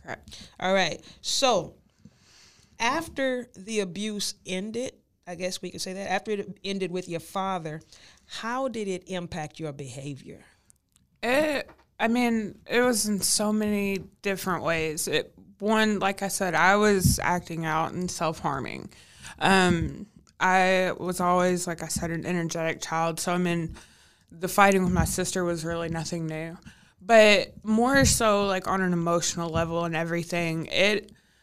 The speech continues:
Speaker 1: it just, it's the trust that gets betrayed, and it's just,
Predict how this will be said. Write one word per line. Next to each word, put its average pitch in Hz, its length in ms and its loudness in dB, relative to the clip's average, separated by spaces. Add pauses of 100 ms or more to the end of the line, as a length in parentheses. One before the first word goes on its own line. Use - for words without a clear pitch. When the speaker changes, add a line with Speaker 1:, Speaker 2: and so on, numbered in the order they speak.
(840)
Speaker 1:
it 233 160 4
just, - 460 2 (880)
it's - 200 -4
the 202 120 2
trust - 920 0
that 185 160 -2
gets 185 280 -2
betrayed, 175 800 0
and 160 640 2 (1040)
it's 202 240 2
just, - 280 -2